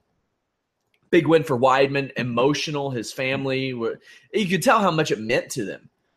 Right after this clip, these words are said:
and it needed to, and it probably meant a lot to the U F C too. That was, that was, uh,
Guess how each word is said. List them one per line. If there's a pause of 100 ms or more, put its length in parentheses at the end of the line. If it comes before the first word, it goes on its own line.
(280)
and
it
needed
to,
and
it
probably
meant
a
lot
to
the
U
F
C
too.
That
was, (1000)
that
was,
uh,